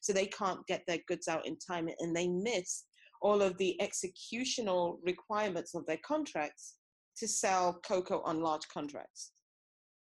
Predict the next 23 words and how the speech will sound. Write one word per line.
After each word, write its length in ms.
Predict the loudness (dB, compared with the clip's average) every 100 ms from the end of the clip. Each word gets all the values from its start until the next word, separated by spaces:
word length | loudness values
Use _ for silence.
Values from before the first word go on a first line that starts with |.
| _ _ -4
We 160 | 2 4
go 220 | 4 6
in 80 | 6
and 80 | 4
we 80 | 2
say, 220 | 2 0
"Here's 220 | 0 -2
the 80 | -2
truck. 360 | -2 0 0 -6 -20 _ _ _ _ _ 0
We're 80 |
gonna 160 | 2 2
buy 240 | 4 2
it 80 | 2
from 180 | -2 2
you 80 | 4
now. 460 | 4 2 -2 -4 _ _
We're 60 | -2
taking 320 | 2 0 0
possession 460 | -4 -2 0 2 0
of 140 | -2
the 60 | -6
goods 300 | -8 -8 -8
now, 300 | -6 -6 -6